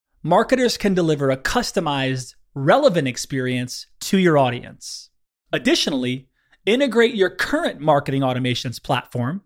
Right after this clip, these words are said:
and S E O recommendations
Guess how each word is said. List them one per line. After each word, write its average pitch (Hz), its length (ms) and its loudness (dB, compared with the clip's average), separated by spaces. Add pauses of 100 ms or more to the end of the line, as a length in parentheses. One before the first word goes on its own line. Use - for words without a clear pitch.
(360)
and 240 280 4
S 220 200 0
E 202 140 6
O 190 80 8
recommendations 160 1120 2